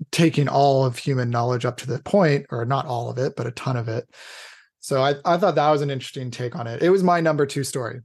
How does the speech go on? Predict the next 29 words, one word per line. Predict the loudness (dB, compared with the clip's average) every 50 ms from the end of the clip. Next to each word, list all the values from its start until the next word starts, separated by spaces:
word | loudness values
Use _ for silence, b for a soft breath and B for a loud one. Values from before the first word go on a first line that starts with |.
| _ _ -4
was, | -2 -2 -2 -4 -6 -6 -4
was | -2 -2 -2 -4 -4 -2
A | 0 2 2
I | 2 0 -2 -2
gains. | -4 -4 -6 -6 -6 -8 -8 -10 -12 -14 -16 -20 _ _ b b b b b b b b
And, | 0 0 0 0 0 2
and | 2 4
I | 4 4 4
included | 4 2 2 2 2 4 4 4 4 4 2
the | 0 0
art | 2 2 2 2 2 0
side | -4 -8 -8 -6 -6 -6 -8 -8
too, | -6 -2 0 0 0 0
because | -2 -4 -4 -4 -6 -6 -6 -10 -14 -16 _ _ _ -2
there's | 0 0 0 0 0 0
that | 2 2 2 2 0 -2 -4 _ -16
piece | -12 -6 -4 -4 -4 -4 -4 -4
as | -4 -4 -4 -2
well, | 0 2 2 4 4 4 2
is, | 2 0 -2 -4 -8 -12 -16 _ _ _ _ _ -6
you | -4 -4
know, | -2 -2 0
the | 2 4 4
ability | 4 4 2 2 2 2 2 0 -2 -4 -6
to | -6 -6 -6 -4
just | -2 -4 -4 -6 -8 _
input | -4 -2 0 0 -2 -2 -2 -2 -2 -2 -2 -6 -8
prompts | -6 -4 -2 -2 -2 -2 -4 -6 -10 -14
for | -12 -8 -4 -2 -2 0 0 -2 -2 -4